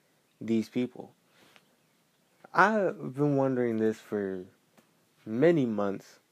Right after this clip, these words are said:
and I realized that my friends, they're weird, but they're funny. They ugly, but yet they still get some action.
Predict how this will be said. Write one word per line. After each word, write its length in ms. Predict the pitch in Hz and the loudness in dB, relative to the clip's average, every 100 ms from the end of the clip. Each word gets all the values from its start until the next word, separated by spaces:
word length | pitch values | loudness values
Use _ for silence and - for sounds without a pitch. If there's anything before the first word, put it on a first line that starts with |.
| _ _ _ _ _ _ _ _ - | _ _ _ _ _ _ _ _ -2
and 160 | 143 | 2
I 80 | 170 | 2
realized 480 | 202 175 151 127 110 | 4 4 4 2 0
that 360 | 113 107 - - _ _ _ - | 0 0 -2 -10 _ _ _ -6
my 160 | 214 | -4
friends, 480 | 247 170 143 113 104 - _ _ _ _ _ _ _ _ _ _ _ _ - | 0 2 2 0 -6 -16 _ _ _ _ _ _ _ _ _ _ _ _ 2
they're 160 | 220 | 4
weird, 460 | 170 151 151 147 139 - _ _ _ _ _ _ | 4 4 4 2 0 -8 _ _ _ _ _ _
but 100 | - | -6
they're 140 | 175 170 | 0 0
funny. 360 | - 95 92 - _ _ _ _ _ _ _ _ _ 123 | -2 -8 -8 -16 _ _ _ _ _ _ _ _ _ 4
They 220 | 175 175 | 6 8
ugly, 420 | 196 139 123 110 _ _ _ _ _ _ _ _ _ - | 6 6 -2 -4 _ _ _ _ _ _ _ _ _ -14
but 120 | 120 131 | -10 -4
yet 300 | 170 175 - _ _ _ _ _ _ _ _ _ _ _ _ _ _ _ _ | -2 -2 -4 _ _ _ _ _ _ _ _ _ _ _ _ _ _ _ _
they 260 | 170 185 175 | 0 0 0
still 440 | - 185 175 160 | 0 2 4 2
get 340 | 135 147 131 - _ _ _ _ | 2 0 0 -6 _ _ _ _
some 260 | - 139 135 | -6 -4 -4
action. 340 | 160 - | -12 -20